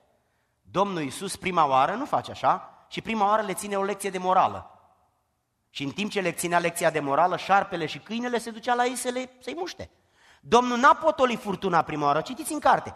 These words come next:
Mai întâi le-a ținut o lecție de morală și i-a corectat, i-a certat. Și valurile în continuare,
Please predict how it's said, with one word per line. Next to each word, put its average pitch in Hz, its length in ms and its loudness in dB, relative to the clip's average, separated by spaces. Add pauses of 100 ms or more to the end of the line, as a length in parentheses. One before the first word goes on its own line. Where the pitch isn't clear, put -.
(100)
Mai 190 340 6
întâi 294 340 -2
le-a 262 240 8
ținut 214 420 -8
o 196 100 2
lecție 208 460 0
de 175 120 -2
morală 208 400 4
și 254 120 -10
i-a 254 140 4
corectat, - 760 2
i-a 226 120 6
certat. 240 580 4 (140)
Și - 140 -4
valurile 302 480 6
în 294 140 2
continuare, 277 760 6